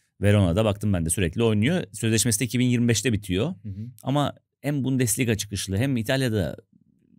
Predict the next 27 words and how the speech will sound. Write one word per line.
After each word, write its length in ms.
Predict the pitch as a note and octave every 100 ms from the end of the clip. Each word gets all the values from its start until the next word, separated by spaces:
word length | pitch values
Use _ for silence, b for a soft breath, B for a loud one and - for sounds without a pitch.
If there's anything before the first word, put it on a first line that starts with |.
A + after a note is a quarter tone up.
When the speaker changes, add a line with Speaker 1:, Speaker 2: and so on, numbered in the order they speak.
| G1+ G1+ G1+ G1+
Speaker 1:
sürekli 360 | - B2+ G#2+ A2
ilk 120 | G2+
on 160 | A#2+ B2+
birde 320 | G#2+ F#2 - - _
iyi 140 | - A#2
olmayan 300 | G#2+ F2+ E2+
bir 60 |
stoperi 380 | - G2+ D2+ - -
oynatmazlar 640 | G#2+ G#2 G#2 G2 F#2 F2 F2
diyor 140 | D#2
ki 120 | E2+
tabii 220 | F#2+ D2 -
ki 160 | A#1+
öyle. 200 | D2 B2+
Speaker 2:
Hı 60 | G#2
hı. 40 | F#2 F#2+ A2+ B B -
Speaker 1:
Ee, 340 | - - - -
hakikaten 520 | A2+ F#2+ - F#2+ C#2 - _ _ _ _ _ _ _ _
iyi, 180 | C#3 A2+
formda 260 | C3+ C3+ D3
bir 40 |
futbolcu. 580 | A2 A#2 G#2+ G2+ G3 - _ _ _ _ _ _ -
Üçlü 200 | B2 D3+
savunmada 380 | C3+ A#2 G2+ G2
da 80 | F#2
oynuyor. 340 | F#2 G2
Speaker 2:
Evet. 80 | D3